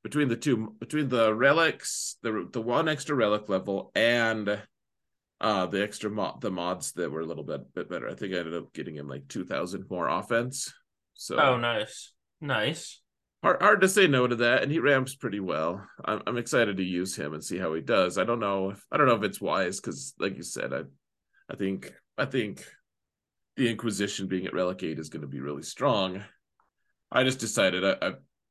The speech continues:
Speaker 1: there, that way I don't have any more squirrels to chase.
Speaker 2: Yeah. Yeah, that's fair. I, um, I actually, I remodded, well, Skiff Guard got a minor,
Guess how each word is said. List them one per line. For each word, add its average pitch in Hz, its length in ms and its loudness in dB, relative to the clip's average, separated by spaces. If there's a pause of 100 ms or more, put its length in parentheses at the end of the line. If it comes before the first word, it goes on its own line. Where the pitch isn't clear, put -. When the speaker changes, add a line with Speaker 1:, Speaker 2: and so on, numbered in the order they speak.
(420)
Speaker 1:
there, 113 300 0
that 156 180 8
way 127 360 6
I - 120 0
don't 110 140 2
have 101 140 0
any 98 100 -2
more 95 140 -4
squirrels 76 500 -6
to - 120 -18
chase. - 480 -8 (720)
Speaker 2:
Yeah. 120 400 4 (560)
Yeah, 185 200 4
that's 175 240 2
fair. 107 440 -2
I, 160 220 8
um, 127 340 6 (800)
I 160 100 6
actually, 135 720 2 (280)
I 127 100 4
remodded, 123 800 4 (340)
well, 151 200 2
Skiff - 320 -4
Guard 131 300 6
got 110 260 2
a 127 40 -6
minor, 107 460 -2